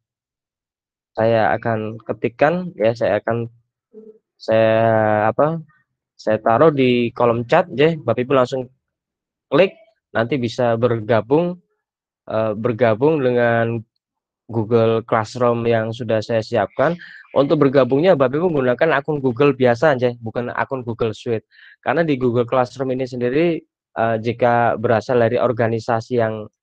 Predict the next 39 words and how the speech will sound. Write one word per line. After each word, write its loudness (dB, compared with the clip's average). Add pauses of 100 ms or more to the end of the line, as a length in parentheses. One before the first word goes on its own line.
(120)
di -8 (160)
luar 0 (160)
s-, -20
organisasi 0
penyelenggara, 2 (320)
itu -6
tidak -2
bisa -8
bergabung, -4
ya. -10 (240)
Kayak -2
misalnya 2
di -2
sini 0
kan 0
saya 6
lihat 4 (240)
untuk -4 (320)
pe-, 4
pendaftar 2
itu 2
ada 2
yang 0
juga -4
dari -4
guru -4
S -6
D, 2 (320)
guru -4
S -6
M -4
P, -8 (480)
dan -4
guru -2
S -4
M -8
A. 0
Nah, -6
kebetulan 0